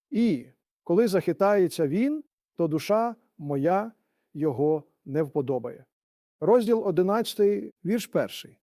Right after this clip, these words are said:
"А віра то підстава сподіваного, доказ небаченого". В іншому ж перекладі сказано, що віра — це впевненість у тому,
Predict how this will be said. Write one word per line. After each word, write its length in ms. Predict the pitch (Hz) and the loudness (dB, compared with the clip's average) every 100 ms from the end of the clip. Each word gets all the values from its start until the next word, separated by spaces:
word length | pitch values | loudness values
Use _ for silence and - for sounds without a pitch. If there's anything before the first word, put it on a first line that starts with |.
| _ | _
"А 180 | 160 156 | -4 0
віра 320 | 190 302 240 | 4 4 4
то 160 | 240 170 | 2 0
підстава 580 | 185 160 - 196 180 165 | 0 -2 0 2 2 0
сподіваного, 840 | - 160 147 294 254 170 139 139 | -2 -4 0 2 2 0 -4 -4
доказ 520 | 131 214 254 214 156 | 2 2 4 0 0
небаченого". 880 | 180 165 175 131 - 107 107 - - _ - | -2 2 2 2 -6 -14 -16 -20 -20 _ 0
В 120 | 220 | 2
іншому 360 | 294 226 208 190 | 2 2 0 0
ж 120 | - | 2
перекладі 760 | 175 185 196 196 185 180 185 - _ - | 4 4 4 0 0 0 -2 -6 _ -18
сказано, 720 | - - 208 190 190 185 170 | -6 2 4 4 0 0 -2
що 260 | - 180 | -2 -2
віра — 600 | 151 220 285 170 113 - - | 0 2 2 2 -2 -10 -4
це 180 | 196 | 0
впевненість 960 | 185 139 202 240 247 240 226 226 208 - - | 0 0 2 4 4 2 2 0 -2 -8 -4
у 140 | 170 | -2
тому, 600 | - 233 262 185 117 | 4 6 6 4 -2